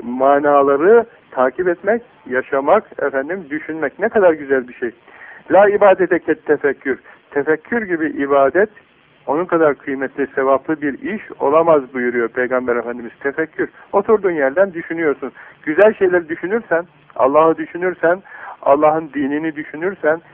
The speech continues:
ilahi, manevi, İslami hakikatleri düşünürsen çok büyük sevap kazanıyorsun. Ne kadar güzel, ne kadar hoş. Yani tefekkür gibi bir ibadet yok. Tefekkürü saatin hayrun min ibadeti senetin. Yani bir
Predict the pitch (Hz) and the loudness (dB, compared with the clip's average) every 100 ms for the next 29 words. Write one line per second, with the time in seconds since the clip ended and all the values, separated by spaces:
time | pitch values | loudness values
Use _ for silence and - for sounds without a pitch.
0 | _ - 147 147 147 170 151 139 139 143 | _ -4 4 4 4 -2 -2 2 2 0
1 | 143 165 143 123 - 139 139 165 139 135 | -2 -4 -6 -8 -2 0 0 -2 -6 -8
2 | 135 135 131 135 127 135 143 165 208 226 | -6 -6 -4 -4 -6 -10 -10 -8 -6 -4
3 | 220 214 - 196 - 196 220 214 185 165 | -4 -6 -6 -10 0 4 4 4 0 0
4 | 135 120 120 143 165 185 175 156 123 _ | -4 -10 -4 -2 2 2 2 2 2 _
5 | - - - 165 180 160 127 147 135 - | -20 -12 -2 0 4 2 2 0 0 -6
6 | - - - 135 143 135 143 156 156 - | -20 -20 -6 -4 -4 -4 -4 -2 -4 -2
7 | 233 175 160 190 156 147 156 151 165 226 | -4 -4 -8 -6 -6 0 2 2 0 -2
8 | 196 - 143 156 - 180 160 - 170 165 | -4 -2 -2 -2 -2 -4 -4 2 4 4
9 | 175 220 190 180 180 165 156 147 151 156 | 2 -4 2 2 2 -4 -6 -2 2 2
10 | 147 139 131 180 196 175 - 117 _ - | 2 -4 -4 0 0 0 -6 -12 _ -20
11 | - - - 139 151 151 220 | -20 -18 -4 -2 -2 -2 -4